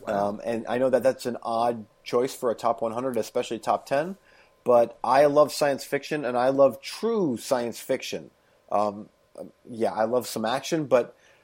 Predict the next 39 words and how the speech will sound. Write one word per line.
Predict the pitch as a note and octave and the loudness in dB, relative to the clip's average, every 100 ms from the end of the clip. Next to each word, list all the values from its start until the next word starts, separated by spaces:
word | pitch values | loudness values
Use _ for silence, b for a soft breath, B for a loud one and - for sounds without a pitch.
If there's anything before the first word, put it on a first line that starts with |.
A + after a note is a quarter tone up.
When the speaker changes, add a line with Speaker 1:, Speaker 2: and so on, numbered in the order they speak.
| b b | b b
Speaker 2:
something | - E3 E3+ F3+ | 0 0 4 4
about | D3 C#3+ B2+ | 6 4 2
Star | - C#3 | 4 4
Trek: | C3+ C3+ | 4 2
The | C3 | 2
Motion | A#2+ B2+ A#2+ | 0 -2 -4
Picture | A2 A#2 - B2 A2+ - - b b b - | -4 -4 0 2 0 -2 -14 b b b -16
truly | - D#3 D#3 D3+ D3 D3 | -2 2 4 4 2 -2
encompassed | - A#2 - B2 A2 A#2 - - | -6 -8 -6 -6 -4 -6 -6 -6
everything | A#2+ A#2+ A#2 G#2 | -2 -2 -4 -2
I | G#2+ | 0
like | G#2+ G#2 | 0 -2
about | G2 G2 G2 G2+ _ _ b b b b _ - | -2 0 2 0 _ _ b b b b _ -8
the | A2 | -6
word | G2+ G#2 | -4 -4
science | - A2 G2+ | -4 -4 -4
fiction | - A2 - F#2+ E2 - | -8 -8 -8 -12 -12 -12
and | F#2 F#2 | -10 -4
what | G#2 | -2
it | G2 | -2
means | G#2 G#2+ G2+ F#2 | -6 -8 -10 -10
and, | F2+ F2+ _ | -12 -14 _
like, | G#2+ G#2 - | -10 -10 -8
the | G#2+ | -4
exploration | G2+ - - G2+ G2 G2+ G2+ | -4 -8 -10 -6 -6 -8 -12
of | E2+ | -14
space. | - - G#2+ G#2+ F#2+ - - | -14 -6 -4 -4 -8 -14 -14
And, | - F#2+ F#2 F#2 | -10 -10 -10 -10
um, | F#2 F#2 F#2 F#2+ _ b b b b b - | -8 -8 -10 -14 _ b b b b b -8
it's | F#2+ G2+ - | -8 -8 -10
one | G#2 A2+ A2+ | -4 -4 -4
that, | A2+ | -8
a-, | - G2+ - | -10 -14 -14
again, | - G2 F#2 | -12 -10 -8
I'm | F#2+ G2 | -8 -6
gonna | F#2+ F2+ | -6 -6
go | - F#2 | -6 -2
back | G2 - | -2 -2
to, | G#2+ G2+ | -4 -4